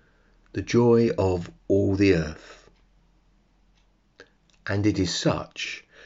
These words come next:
because God dwells there. In verse two, we are told it is the city of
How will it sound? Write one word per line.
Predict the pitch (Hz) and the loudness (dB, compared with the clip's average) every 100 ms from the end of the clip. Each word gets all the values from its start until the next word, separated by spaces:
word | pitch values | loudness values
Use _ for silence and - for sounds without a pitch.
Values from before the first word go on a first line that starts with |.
| _ | _
because | 87 82 92 87 85 - - - | -4 -2 0 0 0 -4 -10 -6
God | 92 90 85 - | -4 -4 -6 -6
dwells | - 95 92 92 | 0 2 0 -2
there. | 82 76 80 _ _ _ _ _ _ _ _ - - _ - | -4 -4 -10 _ _ _ _ _ _ _ _ -20 -20 _ -2
In | 107 | 4
verse | 104 101 98 | 6 6 4
two, | - 117 123 | 4 6 6
we | 101 90 | 6 4
are | 90 | 2
told | 85 104 107 107 110 104 - | 0 2 4 4 2 -2 -4
it | 95 85 | -4 2
is | 101 98 98 - - _ _ - - _ - | 2 4 0 -6 -12 _ _ -20 -20 _ -2
the | 104 | -2
city | - 147 143 143 135 135 | 2 0 4 4 4 4
of | 107 107 107 98 | 6 6 6 2